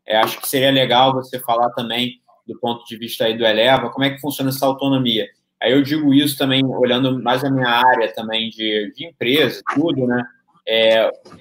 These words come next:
me marcou muito um ted que eu vi, que ele falava da, da sigla, né? Vi que você gosta de sigla também. É o map. Ele falava, ah, a motivação do, do empregado ali, do colaborador, tá muito relacionada ao mastery,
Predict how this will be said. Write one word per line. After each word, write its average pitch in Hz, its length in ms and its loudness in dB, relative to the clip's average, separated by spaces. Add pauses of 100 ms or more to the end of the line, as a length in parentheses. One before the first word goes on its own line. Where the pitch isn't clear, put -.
(280)
me - 140 -10
marcou 147 320 0
muito 160 320 -4
um 135 140 -2
ted 127 480 2
que - 120 -8
eu 113 60 -2
vi, 113 220 -2 (520)
que - 80 -10
ele 120 100 -4
falava 127 560 4
da, 123 180 0
da 127 160 2
sigla, 117 460 -2
né? 110 140 -2
Vi 120 140 -8
que - 80 -14
você 127 120 -2
gosta 120 280 0
de 120 120 -10
sigla 110 480 -4
também. 104 340 -4 (320)
É 110 80 2
o 117 60 2
map. 117 500 0 (360)
Ele 113 140 -4
falava, 110 440 4
ah, 127 40 8
a 120 60 6
motivação 135 920 0
do, 135 300 0
do 120 320 -4
empregado 117 640 2
ali, 117 180 -2
do 123 120 -14
colaborador, 117 720 -2
tá 127 120 -4
muito 139 200 -4
relacionada 135 540 -2
ao 117 140 -2
mastery, 170 720 0